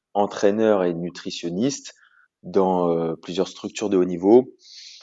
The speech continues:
Voilà, j'ai un passé compétitif dans les sports de combat, le taekwondo dans un premier temps quand j'étais plus jeune,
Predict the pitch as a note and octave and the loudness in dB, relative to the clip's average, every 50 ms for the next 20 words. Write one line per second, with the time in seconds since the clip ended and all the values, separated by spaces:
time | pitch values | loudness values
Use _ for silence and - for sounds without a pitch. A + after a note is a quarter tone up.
0 | - - - F3 F3 E3+ E3+ E3 - - - - - - F2 - - _ - F2 | -12 -8 -6 -6 -6 -6 -8 -12 -10 -8 -8 -8 -6 -8 -10 -10 -12 _ -12 -12
1 | - - - - G2 F#2 F2+ F2+ F2 E2+ E2 - - F2+ E2+ F2 E2+ - E2 E2+ | -12 -12 -8 -6 -6 -4 -2 -4 -4 -4 -4 -4 -2 -2 -2 -2 -4 -4 -4 2
2 | F2 F2 F2+ G2 G#2 G#2 G#2 G2 E2+ E2+ - E2+ E2 - - F2+ E2+ E2+ F2+ F#2 | 6 8 8 10 10 8 6 4 2 0 -2 -2 -2 -2 -4 -6 -4 -2 0 2
3 | F#2+ F#2+ F2+ F2+ E2+ - E2+ D2+ - - F2 E2+ E2+ E2 - F#2 E2+ E2+ D#2 E2 | 2 2 0 -2 -6 -8 -8 -10 -10 -10 -10 -10 -8 -6 -8 -8 -6 -8 -10 -12
4 | D#2+ - - - _ - F2 E2+ F2 F#2 G2 G#2 G#2+ | -14 -14 -18 -18 _ -14 -12 -8 -2 0 0 0 0